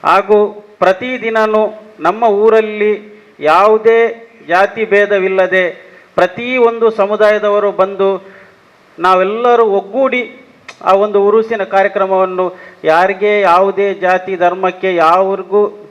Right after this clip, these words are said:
ಬೇಸರ ಆಗದಾಗೆ ನಡೆಸ್ಕೊಂಡು ಬರ್ತಾ ಇದ್ದೇವೆ. ಎಲ್ಲಿ ಕೂಡ ಪ್ರತಿಯೊಬ್ಬರನ್ನು ಎಲ್ಲರಿಗೂ ಇಷ್ಟಪಡುವ ಹಾಗೆ, ಪ್ರತಿಯೊಬ್ಬರಿಗೆ ಮನಸ್ಸಿಗೆ ನೋವಾಗದ ರೂಪದಲ್ಲಿ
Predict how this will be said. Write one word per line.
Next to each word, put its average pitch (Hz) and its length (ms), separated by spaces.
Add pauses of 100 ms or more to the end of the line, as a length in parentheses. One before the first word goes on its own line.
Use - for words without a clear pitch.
ಬೇಸರ 190 320
ಆಗದಾಗೆ 180 480
ನಡೆಸ್ಕೊಂಡು 180 480
ಬರ್ತಾ 175 280
ಇದ್ದೇವೆ. 175 800
ಎಲ್ಲಿ 233 240
ಕೂಡ 247 220 (520)
ಪ್ರತಿಯೊಬ್ಬರನ್ನು 240 1400 (200)
ಎಲ್ಲರಿಗೂ 226 600
ಇಷ್ಟಪಡುವ 208 600
ಹಾಗೆ, 202 340
ಪ್ರತಿಯೊಬ್ಬರಿಗೆ 208 760
ಮನಸ್ಸಿಗೆ 202 480
ನೋವಾಗದ 202 540
ರೂಪದಲ್ಲಿ 196 800